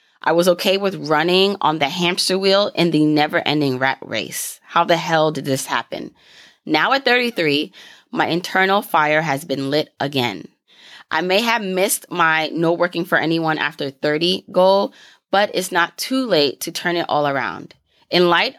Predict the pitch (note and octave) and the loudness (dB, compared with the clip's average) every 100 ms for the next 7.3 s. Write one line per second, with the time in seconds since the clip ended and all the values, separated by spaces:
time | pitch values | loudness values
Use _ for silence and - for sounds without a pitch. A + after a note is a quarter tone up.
0 | - F#3+ F#3+ G3+ - F#3+ G#3+ - F#3 A#3+ | -4 -2 -2 -4 -2 -2 -2 0 -2 0
1 | F#3+ G#3 - D#3+ D#3+ F3 F3+ E3+ E3+ F#3+ | -2 -4 0 0 2 0 2 2 2 2
2 | G3 F3 C3+ C#3 - D3 F3+ F#3 F3 E3 | 2 2 0 0 -2 -2 -2 0 0 2
3 | D#3 D3+ C#3+ D3+ F3 G3+ - E3 E3+ - | 0 -2 0 0 0 0 0 0 0 0
4 | - C#3+ C#3+ C#3+ C3+ C3+ G2+ - - _ | -2 0 -2 0 0 0 0 -4 -10 _
5 | - - - - E3 A#3 E4 E4+ - - | -20 -20 -12 -2 0 2 2 0 -2 -6
6 | G3 G3+ G3 C4 - E3+ E3 E3 D3+ C#3+ | -6 -2 0 0 0 2 2 2 0 0
7 | C#3 D#3+ | 0 -4